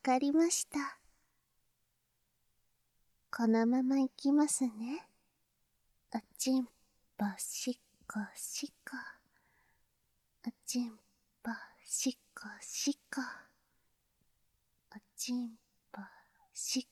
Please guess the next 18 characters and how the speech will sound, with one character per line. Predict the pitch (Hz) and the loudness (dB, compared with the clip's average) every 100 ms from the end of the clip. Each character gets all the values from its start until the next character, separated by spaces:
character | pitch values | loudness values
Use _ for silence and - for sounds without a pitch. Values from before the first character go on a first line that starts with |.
| _ | _
こ、 | - 214 196 | -6 -6 -6
し | - - - | -4 -2 2
っ | 285 _ - | 0 _ -2
こ。 | 294 269 - - _ _ _ _ _ _ _ _ _ _ _ _ _ _ _ | 0 0 -2 -16 _ _ _ _ _ _ _ _ _ _ _ _ _ _ _
あ、 | 208 202 _ - | -10 -10 _ -12
ち | - | -4
ん | 240 220 208 _ _ _ _ - | -2 -4 -8 _ _ _ _ -2
ぽ、 | 226 220 - - - | -2 -2 -12 -20 -8
し | - - - | -2 0 2
っ | 262 _ _ _ - | 0 _ _ _ -12
こ、 | - 202 - | -6 -6 -4
し | - - 302 | -4 -2 -4
っ | - - | -6 -6
こ。 | 285 254 - - _ _ _ _ _ _ _ _ _ _ _ _ _ _ _ _ _ _ - | -6 -6 -10 -20 _ _ _ _ _ _ _ _ _ _ _ _ _ _ _ _ _ _ -2
ん？ | 247 311 - - - _ _ _ _ _ _ _ - | 0 -2 -8 -20 -20 _ _ _ _ _ _ _ -4
何 | 247 285 294 | 4 6 6
で | 254 | 4
す | - | 0